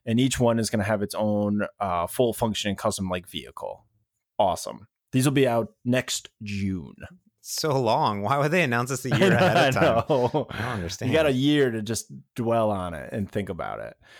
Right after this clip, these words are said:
Speaker 2: Yeah.
Speaker 1: Uh, also, we are getting some more Funko characters, and I think last week they announced that they would be doing a new line for Pokemon, new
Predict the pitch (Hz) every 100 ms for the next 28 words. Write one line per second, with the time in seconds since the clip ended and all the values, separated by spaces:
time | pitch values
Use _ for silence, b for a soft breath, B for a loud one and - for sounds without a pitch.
0 | B B - 104 101 90 127 147 160 139
1 | 139 135 135 120 113 107 131 127 127 127
2 | 131 _ _ _ - - - 120 123 123
3 | 120 - 131 135 135 - 139 135 131 143
4 | - - 135 110 104 117 110 151 170 -
5 | _ _ _ _ _ - 123 117 117 110
6 | - _ - 101 147 127 131 147 - 160
7 | 156 - 127 123 117 120 110 120 107 117
8 | 113 104 113 104 113 110 104 104 113 107
9 | 104 101 107 - 113 131 143 190 156 117